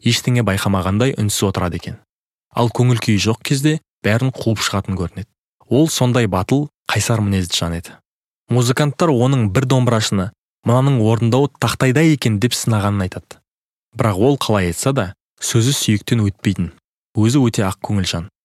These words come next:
әрі тамаша музыкант еді. Александр Затаевичтің де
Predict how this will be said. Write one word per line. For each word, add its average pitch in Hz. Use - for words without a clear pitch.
әрі 117
тамаша 101
музыкант 92
еді. -
Александр 139
Затаевичтің 113
де 143